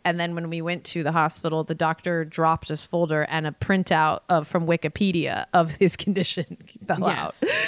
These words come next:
Speaker 1: And it's like, I, I am the biggest believer in how difficult those, and, and respect all of the professionalism and, and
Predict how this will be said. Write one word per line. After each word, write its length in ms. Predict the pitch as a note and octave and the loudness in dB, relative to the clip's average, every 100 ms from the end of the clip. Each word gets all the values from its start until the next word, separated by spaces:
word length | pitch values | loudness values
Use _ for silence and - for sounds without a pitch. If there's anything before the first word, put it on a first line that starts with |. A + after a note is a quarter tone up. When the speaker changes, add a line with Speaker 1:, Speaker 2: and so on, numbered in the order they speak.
| - - - | -2 -6 0
Speaker 1:
And 80 | D#4+ | 2
it's 140 | D4+ | 4
like, 180 | E4 - - | 6 4 6
I, 240 | D4+ C#4+ - | 6 6 6
I 140 | C4+ | 6
am 180 | C4+ B3+ | 6 4
the 80 | A3 | 2
biggest 320 | G3 A3+ G#3+ | 4 4 4
believer 340 | G#3 G#3 F3+ F3 | 4 4 6 4
in 160 | E3+ | 4
how 440 | F3 F#3+ F3 E3 - _ F3+ | 2 4 6 4 -4 _ -2
difficult 520 | - G#3 F#3 - D#3+ - | 2 2 2 0 0 2
those, 300 | D#3+ D#3 - | 0 0 -2
and, 120 | E3 | -2
and 280 | - E3+ D#3 | 0 -4 -2
respect 680 | E3 - - D#3+ - - - _ | -4 -2 2 2 0 -10 -12 _
all 260 | G3 F#3 F3+ | 6 8 8
of 140 | E3+ | 4
the 100 | E3+ | 0
professionalism 840 | - D#3+ D#3+ D3+ D#3 D#3+ D#3+ D#3+ D3+ | -2 0 0 0 -2 -2 -4 -4 -6
and, 160 | D3+ - | -8 -10
and 220 | E3 | -10